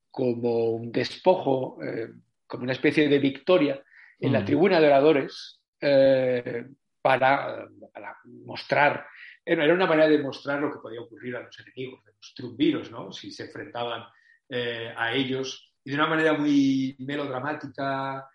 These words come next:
Speaker 1: Las fuentes antiguas nos dicen que en aquel lugar, la tribuna de oradores, eh, en los rostra, que es como lo llamaban los romanos, en medio del foro,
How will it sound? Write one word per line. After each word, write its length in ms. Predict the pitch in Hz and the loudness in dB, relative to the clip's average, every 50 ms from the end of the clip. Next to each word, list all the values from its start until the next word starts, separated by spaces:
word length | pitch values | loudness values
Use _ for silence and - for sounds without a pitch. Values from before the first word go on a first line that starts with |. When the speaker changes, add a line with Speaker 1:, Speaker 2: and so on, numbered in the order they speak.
| _ _ _ _ - | _ _ _ _ -18
Speaker 1:
Las 280 | 127 131 127 127 123 - | -14 -10 -8 -8 -6 -4
fuentes 280 | 156 151 147 - - 147 | -2 -2 -2 -2 -4 -8
antiguas 680 | 135 131 - 151 151 147 143 135 135 135 135 123 120 123 | -10 -8 -2 2 2 2 2 0 -2 -4 -4 -6 -10 -14
nos 200 | 120 113 - - | -18 -18 -10 -4
dicen 460 | 147 151 147 - 151 143 139 139 - _ _ _ _ _ | -4 -2 -2 -2 -4 -4 -4 -8 -12 _ _ _ _ _
que 80 | - 135 | -6 -4
en 60 | 131 | -2
aquel 380 | 135 131 - - - 170 165 170 | -2 -4 -4 -4 -4 -4 -2 -2
lugar, 320 | 156 147 143 147 151 151 143 | -2 0 0 -2 -2 -2 -4
la 100 | 135 - | -6 -6
tribuna 280 | - 127 127 135 139 135 | -8 -8 -8 -6 -6 -6
de 60 | 127 | -6
oradores, 680 | 120 110 113 123 131 135 135 120 117 - - - _ _ _ _ _ _ _ | -6 -8 -8 -8 -8 -6 -6 -8 -8 -12 -18 -20 _ _ _ _ _ _ _
eh, 260 | - 120 117 113 113 113 | -14 -12 -10 -10 -10 -12
en 100 | 113 117 | -12 -10
los 260 | 120 110 - - - - | -10 -10 -12 -14 -14 -12
rostra, 520 | - - 147 160 160 - - 127 123 - | -8 -6 -4 -4 -4 -4 -6 -8 -10 -10
que 80 | - - | -12 -14
es 60 | - | -12
como 180 | - 131 127 | -12 -10 -10
lo 60 | 117 113 | -10 -8
llamaban 320 | 117 120 127 127 123 117 | -6 -4 -4 -4 -4 -6
los 100 | - - | -12 -12
romanos, 360 | - - 123 147 147 131 120 | -10 -6 -6 -4 -6 -6 -8
en 120 | 117 - - | -10 -8 -4
medio 260 | 131 147 160 151 139 | -2 0 2 2 2
del 160 | 131 127 131 | 0 -2 -6
foro, 420 | - - - 139 135 123 - - | -8 -8 -8 -6 -6 -6 -6 -10